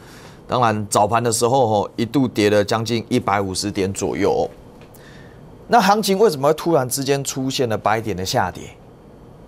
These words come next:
最主要还是跟国际之间有一些利空有点关系嘛，吼。我一直跟大家聊说，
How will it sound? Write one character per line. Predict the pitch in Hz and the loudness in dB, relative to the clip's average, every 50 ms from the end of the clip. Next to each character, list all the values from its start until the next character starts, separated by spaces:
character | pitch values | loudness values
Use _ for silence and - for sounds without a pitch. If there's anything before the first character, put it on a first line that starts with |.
| - - | -10 -2
最 | - 190 175 | 0 2 2
主 | 156 123 117 120 | 2 0 0 2
要 | 139 147 | 2 2
还 | 131 - - 117 | 2 2 -2 -2
是 | 117 123 139 | -2 -2 -4
跟 | 120 - 135 127 127 127 127 120 | -2 2 2 4 4 2 0 -4
国 | 117 - 113 107 113 | -8 -2 0 2 2
际 | 117 - 139 123 | 2 2 0 -2
之 | 107 - 113 113 | -2 -2 -6 -4
间 | - - 113 113 110 - - - - - | -2 0 0 0 0 -4 -12 -20 -16 -8
有 | - 107 101 - | -4 -2 -2 -2
一 | - 123 | 0 -2
些 | 117 - - 110 107 104 104 101 101 104 | 0 0 2 2 4 4 4 4 2 2
利 | - 190 175 127 | 2 2 2 0
空 | - - - 107 107 107 104 - - - - - - - - - | 0 -2 -4 -4 -4 -4 -6 -12 -16 -20 -20 -20 -20 -20 -8 -2
有 | 101 110 117 | 2 2 2
点 | 123 101 78 | 2 0 -2
关 | - 107 101 82 87 | 0 0 0 0 0
系 | 87 - 85 78 | -2 -4 -4 -4
嘛， | 67 - | -8 -6
吼。 | - 101 - - - - - - - - - - - - | -4 -4 -4 -4 -6 -16 -20 -18 -18 -16 -16 -16 -4 2
我 | - 190 | 4 4
一 | 240 | 6
直 | 240 | 6
跟 | 226 240 240 | 4 2 4
大 | 233 226 | 4 6
家 | 226 226 | 4 6
聊 | 208 175 151 165 | 6 4 4 4
说， | 160 - 190 185 185 - | 4 2 2 2 2 0